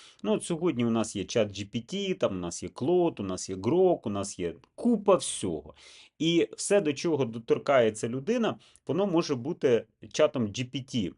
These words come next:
згенеровано, сформовано там і так далі. Я думаю, що кожен із вас користується цим чудо-інструментом.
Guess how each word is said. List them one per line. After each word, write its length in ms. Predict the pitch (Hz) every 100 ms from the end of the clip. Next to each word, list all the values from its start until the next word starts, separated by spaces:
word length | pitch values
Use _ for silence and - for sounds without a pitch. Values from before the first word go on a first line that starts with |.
| -
згенеровано, 1000 | 90 85 110 123 117 185 202 156 151 127
сформовано 840 | - 90 87 139 185 160 139 117
там 280 | 98 90 87
і 100 | 113
так 180 | 123 107
далі. 280 | - 113 -
Я 160 | 226
думаю, 420 | 202 180 190 190
що 200 | 175 -
кожен 440 | 143 151 135 113 113
із 80 | 127
вас 240 | 196 202 - - -
користується 640 | 135 139 139 185 - 120
цим 380 | - 151 147 123
чудо-інструментом. 1000 | - 160 139 131 113 - 110 78 - -